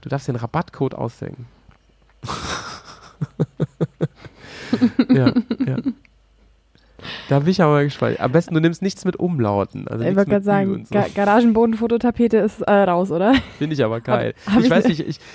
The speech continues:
Speaker 1: ob so man so viel Zeichen nehmen
Speaker 2: <laughs> Ich wollte gerade sagen, hab ich eine Zeichenbegrenzung? <laughs> Also Rabatt für die erste Woche.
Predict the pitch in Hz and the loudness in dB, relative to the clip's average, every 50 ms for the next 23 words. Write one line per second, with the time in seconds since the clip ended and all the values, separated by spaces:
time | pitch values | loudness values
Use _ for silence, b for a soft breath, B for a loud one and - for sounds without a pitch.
0 | 120 120 - 147 131 131 143 147 151 139 160 156 - 147 135 - - 156 147 151 | -12 -6 -4 -4 -4 -2 0 2 2 2 2 0 0 -2 -4 -2 -2 0 0 0
1 | 160 147 131 110 104 104 104 104 107 127 123 - - - - - - - - - | 0 -2 -2 -2 -2 -2 -2 0 0 0 -2 -2 -2 -2 -2 -2 0 -2 -6 -6
2 | - - - - 233 220 240 202 214 214 220 208 214 214 214 - - 196 185 214 | -6 -6 -4 -2 -2 0 2 2 2 2 4 4 2 2 0 0 0 0 2 2
3 | 220 - - 185 190 - - - 170 175 180 - - 196 190 214 247 277 - 247 | 0 -2 -2 -4 -4 -4 -2 -2 -2 -2 -2 -4 -4 -2 -2 -2 -4 -4 -6 -6
4 | 143 139 131 - 151 135 131 - - 151 139 - - 165 - - 269 240 - - | -4 -4 -4 -4 -6 -6 -6 -6 -6 -8 -8 -6 -6 -8 0 2 2 2 2 0
5 | 277 339 - - - 339 - _ _ - - - _ _ _ _ B B B B | -4 -4 -4 -4 -4 -6 -6 _ _ -20 -20 -20 _ _ _ _ B B B B
6 | B B B B B B B B B B B B - - 208 233 - _ B B | B B B B B B B B B B B B -6 -2 -2 -2 -2 _ B B
7 | B B B B B B - 180 214 202 202 196 190 190 185 202 214 202 - - | B B B B B B -4 -2 0 2 2 2 2 2 2 2 0 0 0 0
8 | - 202 202 202 202 196 190 - - - - 196 196 - - 196 180 180 190 202 | 0 2 2 4 2 2 0 -2 -4 -6 -4 -6 -6 -6 -6 -2 0 0 0 2
9 | 226 269 269 285 302 311 | 2 2 2 2 0 -2